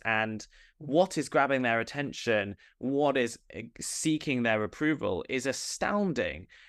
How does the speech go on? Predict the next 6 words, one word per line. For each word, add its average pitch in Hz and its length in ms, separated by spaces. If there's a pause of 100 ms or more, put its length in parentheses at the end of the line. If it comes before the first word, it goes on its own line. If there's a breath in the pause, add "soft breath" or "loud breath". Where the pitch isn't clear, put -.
(160 loud breath)
Um, 117 320
and 135 200
we 143 120
know 151 600
that 101 340
actually 101 640